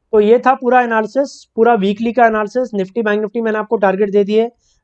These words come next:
मैंने आपको पांच स्टॉक्स दिए, जिसमें से तीन मैंने लॉन्ग ट्रेड्स दिए, दो मैंने शॉर्ट ट्रेड्स दिए हैं।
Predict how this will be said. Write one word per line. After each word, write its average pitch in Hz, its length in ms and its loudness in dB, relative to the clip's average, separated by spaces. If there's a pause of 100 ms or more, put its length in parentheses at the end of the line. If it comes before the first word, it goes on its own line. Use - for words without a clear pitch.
मैंने 185 140 0
आपको 214 240 -2
पांच 214 320 -2
स्टॉक्स 226 320 -2
दिए, 226 260 0
जिसमें 202 280 -6
से 226 160 -4
तीन 233 280 -4
मैंने 226 240 -2
लॉन्ग 196 320 -2
ट्रेड्स 214 220 -2
दिए, 214 260 -2 (880)
दो 233 180 4
मैंने 233 220 -2
शॉर्ट 220 320 0
ट्रेड्स 190 240 -2
दिए 156 200 -8
हैं। - 120 -20